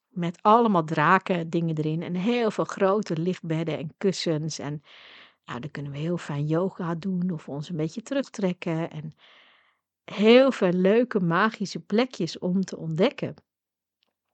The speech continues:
Dus wanneer Mari-, Marit ons een rondleiding heeft gegeven, gaan we ons eigen huisje in orde maken.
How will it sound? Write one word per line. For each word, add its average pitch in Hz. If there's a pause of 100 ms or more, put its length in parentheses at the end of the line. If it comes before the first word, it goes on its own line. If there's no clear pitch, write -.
(260)
Dus 214
wanneer 202
Mari-, 185
Marit 202
ons 185
een 175
rondleiding 185
heeft 147
gegeven, 147 (760)
gaan 214
we 190
ons 175
eigen 165
huisje 151
in 160
orde 156
maken. 160